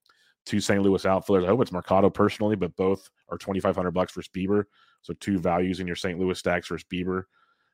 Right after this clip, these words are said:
um, on this slate. And then other than that, there will be plenty more. Alec Burleson's down here at twenty-three. Uh, you got a ton of dudes down here. Just kinda wait and see what lineups come out for you.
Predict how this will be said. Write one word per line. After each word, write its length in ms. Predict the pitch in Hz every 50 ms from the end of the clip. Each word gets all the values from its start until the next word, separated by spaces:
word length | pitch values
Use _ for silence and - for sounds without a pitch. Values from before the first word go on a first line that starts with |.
| _ -
um, 380 | - 85 85 87 85 85 87 85
on 200 | 73 92 92 90
this 140 | 90 87 -
slate. 680 | - - - 92 101 98 101 101 95 - - - - _ _ _ _ _ _ _ _ _ _ _ _ _ -
And 120 | 95 95
then 80 | 98 117
other 160 | 123 120 113
than 120 | 101 98 98
that, 200 | 101 98 92 -
there 100 | 104 104
will 80 | 107
be 120 | 104 110 92
plenty 380 | - - 98 92 92 - 95
more. 240 | 90 90 90 90 92
Alec 240 | 90 95 95 - 80
Burleson's 440 | - 87 90 90 87 - 95 87 82
down 180 | 92 90 87
here 100 | 90 90
at 60 | 87
twenty-three. 840 | - - 87 87 90 87 - - - 82 87 87 87 87 85 85 85 82 _ _ _ _ _ _ _ _ - -
Uh, 120 | 82 82
you 160 | 85 90 90
got 140 | 98 104 101
a 60 | 92 90 _ -
ton 260 | - - 98 95 92
of 100 | 87 82
dudes 320 | 80 87 87 87 82 80
down 220 | - 87 87 85 87
here. 100 | 87 87
Just 220 | 87 87 - -
kinda 160 | 104 95 92
wait 200 | 87 92 92 87
and 80 | 78 82
see 240 | - - 95 90 87
what 220 | 85 87 85 80
lineups 420 | 85 82 85 82 82 82 - -
come 140 | - - 78
out 180 | 78 80 - -
for 160 | - 71 62
you. 80 | 64